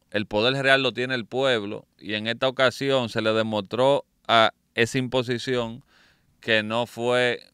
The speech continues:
algo que realmente la gente tuvo de acuerdo con eso, ni su propio partido, que no iba. Ahí mucha gente votó hasta en contra de él y a favor del otro para votar en contra de él, igual que cuando hicieron con el P L D,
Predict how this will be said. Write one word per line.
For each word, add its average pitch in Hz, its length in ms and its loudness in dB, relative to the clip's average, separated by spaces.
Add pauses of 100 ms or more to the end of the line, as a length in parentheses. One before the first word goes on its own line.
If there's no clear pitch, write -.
(220)
algo 117 680 4 (340)
que 110 380 -4 (960)
realmente 123 1000 2 (200)
la 113 240 4
gente 120 360 2
tuvo 127 240 0
de 123 80 2
acuerdo 127 400 -2
con 139 180 -6
eso, 131 280 -2
ni 110 80 -6
su 98 160 -8
propio 117 280 -4
partido, 120 600 -2 (220)
que 95 180 -2
no 98 200 0
iba. 65 460 -14
Ahí 107 260 0
mucha 135 280 -4
gente 131 200 -4
votó 131 280 0
hasta 123 140 0
en 117 100 -4
contra 123 380 4
de 123 120 8
él 120 80 6
y - 20 6
a 110 60 6
favor 110 280 4
del 117 180 4
otro 113 260 4
para 101 100 6
votar 104 300 2
en 110 100 -4
contra 113 340 4
de 110 100 4
él, 113 100 -2
igual 113 480 -2
que 135 100 -4
cuando 120 260 -4
hicieron 117 420 -2
con 113 160 -4
el 101 120 -2
P 110 120 2
L 104 200 2
D, 98 260 -4